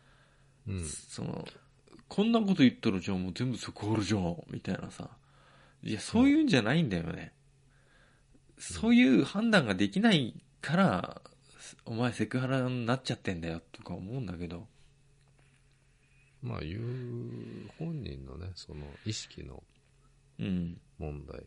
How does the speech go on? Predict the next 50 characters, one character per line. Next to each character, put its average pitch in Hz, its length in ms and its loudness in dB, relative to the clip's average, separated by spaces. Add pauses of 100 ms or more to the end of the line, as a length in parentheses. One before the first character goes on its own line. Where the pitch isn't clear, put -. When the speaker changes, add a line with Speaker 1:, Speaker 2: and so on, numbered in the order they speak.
(340)
Speaker 2:
問 131 220 -4
題 151 160 0
も 131 220 -2
あ - 20 2
る。 123 60 2
Speaker 1:
あ - 20 0
と 92 60 -4
さ、 76 460 0
い 98 80 -6
や、 101 140 2
Speaker 2:
う 67 60 0
ん。 104 80 0
Speaker 1:
俺 165 140 0
言 214 100 0
い - 20 -4
た 214 180 -2
い 196 60 2
の 110 120 2
は 78 60 0
さ、 76 180 -4
あ 98 60 -4
と 73 160 -6
も 104 360 -8
う、 127 40 -8
も 139 60 -4
う - 20 -4
一 156 40 -10
個 - 140 -10
あ - 20 -4
っ - 40 -14
て - 100 -18
さ、 - 340 -10 (200)
Speaker 2:
う 120 40 -6
ん。 95 320 -4 (220)
Speaker 1:
喧 190 240 -4
嘩 196 160 0
両 175 220 0
成 180 280 2
敗 80 160 -2
っ - 100 -18
て - 120 -12
い 78 40 -6
う 69 100 -6
わ 65 100 -8
け - 120 -18
じ - 60 -20 (600)
ゃ 101 60 -4
ん。 - 40 -2
Speaker 2:
あ 85 340 -4
あ。 - 40 -20